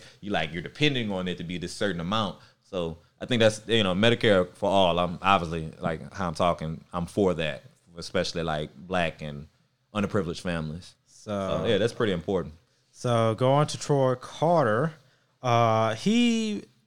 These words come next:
Speaker 2: there are some overlapping issues that both, that he supports with, uh, Karen Carter Peterson, but he doesn't go into great detail as she, as she did. So he wants, uh,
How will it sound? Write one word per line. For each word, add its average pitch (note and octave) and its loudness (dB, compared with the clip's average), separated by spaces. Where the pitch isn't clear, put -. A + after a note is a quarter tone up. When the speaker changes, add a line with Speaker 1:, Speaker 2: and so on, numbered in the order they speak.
Speaker 2:
there D#3+ 4
are F#3 6
some F3+ 0
overlapping C3+ 2
issues A2+ -2
that A2 0
both, G#2+ -2
that A2 -4
he A2 -4
supports G#2 -6
with, G2+ -6
uh, G2+ -2
Karen G#2+ -4
Carter G2 -2
Peterson, F#2 -10
but E2+ -12
he E3+ -4
doesn't D#3+ 4
go D3+ 6
into B2 -4
great G#2+ -2
detail C3 -2
as C3 -4
she, C#3+ -8
as B2+ -6
she C#3 -6
did. C#3+ 0
So A2+ 0
he A#2+ 0
wants, C#3+ 0
uh, A2+ 2